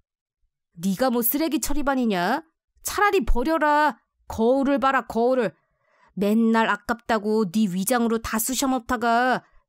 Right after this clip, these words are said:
지금 네가 무슨 꼴이 됐는지. 다이어트 할 거야, 살 뺄 거라고. 말은?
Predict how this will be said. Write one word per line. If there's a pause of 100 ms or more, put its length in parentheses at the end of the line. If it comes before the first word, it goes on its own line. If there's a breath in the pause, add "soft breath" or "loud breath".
(280)
지금
네가
무슨
꼴이
됐는지. (1040)
다이어트
할
거야,
살
뺄
거라고. (840)
말은?